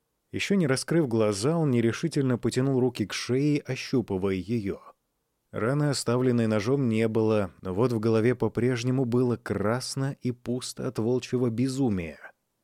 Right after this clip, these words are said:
Сердце стучало так громко и глухо, что отдавало звоном в дерево лавки, на которую его уложили в этот раз.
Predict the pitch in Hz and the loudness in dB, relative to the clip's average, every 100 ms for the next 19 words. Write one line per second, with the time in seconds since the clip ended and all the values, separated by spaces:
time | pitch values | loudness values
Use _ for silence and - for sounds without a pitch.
0 | _ _ _ _ - 104 117 120 120 - | _ _ _ _ -10 -4 -4 -2 -4 -2
1 | 113 113 123 117 101 110 101 104 117 131 | -4 0 0 0 0 -2 -2 0 2 2
2 | 113 110 104 104 117 143 - 95 - 92 | 0 -2 0 0 0 -2 -2 -6 -4 -4
3 | 85 87 92 123 120 92 92 110 131 110 | -4 -4 0 0 0 -2 -2 0 0 0
4 | 95 110 120 107 117 117 95 - 98 90 | 2 2 2 2 0 2 0 -2 -8 -6
5 | 90 95 104 98 90 85 95 127 113 98 | -4 -2 0 0 -2 -2 0 2 2 2
6 | 95 101 92 90 92 107 113 90 - - | 0 0 -2 -2 -2 -2 -2 -6 -8 -12
7 | - | -12